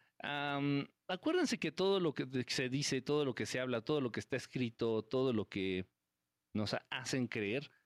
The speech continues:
pues es material y es información manipulada. Nunca lo olviden.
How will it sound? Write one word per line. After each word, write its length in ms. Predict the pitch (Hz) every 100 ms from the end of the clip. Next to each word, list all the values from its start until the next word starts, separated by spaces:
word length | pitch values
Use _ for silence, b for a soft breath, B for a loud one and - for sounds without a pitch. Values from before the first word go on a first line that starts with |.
| b b b _ _ -
pues 260 | 147 143 190
es 160 | 233
material 680 | 240 226 160 156 170 185 - -
y 120 | 143
es 160 | 151 185
información 560 | 156 135 120 - 143
manipulada. 800 | 143 127 110 104 110 101 90 76 _ _ _ _ _ _ _ _ _ _ _ _ _ _ _ _ _ _ -
Nunca 300 | 117 131 139
lo 100 | 123
olviden. 560 | 104 101 131 120 90